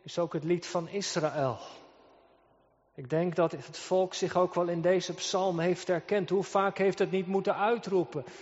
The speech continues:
Dat banden van de dood hen hadden getroffen. Dat het graf dichtbij was. Zoveel ellende.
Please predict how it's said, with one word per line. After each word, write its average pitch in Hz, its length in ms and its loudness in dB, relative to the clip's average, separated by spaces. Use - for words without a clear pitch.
Dat 139 240 -4
banden 214 380 6
van 214 180 0
de 180 140 2
dood 208 300 6
hen 190 140 2
hadden 185 260 2
getroffen. 196 720 0
Dat 156 140 0
het 175 140 0
graf 220 400 0
dichtbij 175 640 2
was. - 480 -2
Zoveel 185 720 0
ellende. 175 540 0